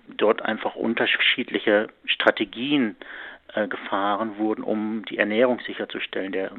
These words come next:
Sauropode hat den lieben langen Tag gefressen, hat, äh, das Pflanzenfutter in sich reingeschlungen, während die großen Säugetiere heutzutage ihr Futter nicht einfach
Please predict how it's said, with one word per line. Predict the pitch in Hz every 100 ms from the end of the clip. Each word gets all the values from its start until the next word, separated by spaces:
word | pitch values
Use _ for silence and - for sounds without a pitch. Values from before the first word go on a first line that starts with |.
| 110
Sauropode | 95 104 101 98 - 123 143 113
hat | - - - - - - -
den | 101
lieben | 101 110 110
langen | 107 107 -
Tag | 113 107 - - - - -
gefressen, | - - - 104 - 160
hat, | 117 -
äh, | - 113 -
das | - -
Pflanzenfutter | - 110 - 120 - - 113 - - - -
in | 120
sich | 113 104 -
reingeschlungen, | 101 113 143 - - - - 127 - 131 147 147 143 - - - - - - - _ -
während | 120 120 117 117 110 - - - - - _ _ - -
die | - 76 - 104
großen | - 104 107 113 101
Säugetiere | 87 95 123 135 - 123 113
heutzutage | 107 127 - 120 - 117 117 113 113 - -
ihr | - 120 110 104 - -
Futter | 117 - 107
nicht | 110 - -
einfach | 110 110 123